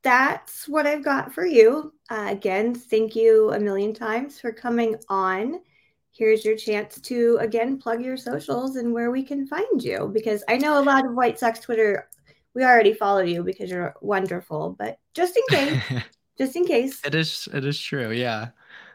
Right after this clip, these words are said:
Speaker 2: Um, I think I remember asking a couple years ago, I was like, "If the Mariners suck this year, like, maybe I'll just jump ship and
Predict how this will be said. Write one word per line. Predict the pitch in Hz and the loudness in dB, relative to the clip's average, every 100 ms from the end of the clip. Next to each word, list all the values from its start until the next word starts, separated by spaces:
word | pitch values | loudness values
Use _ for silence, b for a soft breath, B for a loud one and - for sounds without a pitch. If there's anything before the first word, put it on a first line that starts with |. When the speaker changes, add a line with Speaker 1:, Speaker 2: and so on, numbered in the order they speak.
| B | B
Speaker 2:
Um, | - 110 107 104 101 98 101 135 - | -4 -2 -2 -2 -4 -4 -4 -6 -6
I | 135 | -2
think | 165 | 0
I | 160 | 0
remember | 147 131 120 | 0 -2 -2
asking | 104 117 - 117 | -2 -4 -4 -6
a | |
couple | 107 107 120 | -6 -6 -4
years | 113 117 | -4 -6
ago, | 113 | -8
I | |
was | 123 | -8
like, | 131 - | -10 -12
"If | - | -8
the | 214 | -4
Mariners | 269 262 202 | -2 -2 -4
suck | - 156 - | -2 -4 -4
this | 127 - | -8 -6
year, | 104 | -4
like, | 107 123 | -4 -4
maybe | 135 156 147 | -4 -4 -2
I'll | 127 123 | -4 -6
just | 123 120 - | -6 -6 -8
jump | 131 123 101 | -4 -4 -4
ship | - 107 98 101 | -8 -6 -6 -8
and | 101 104 | -6 -8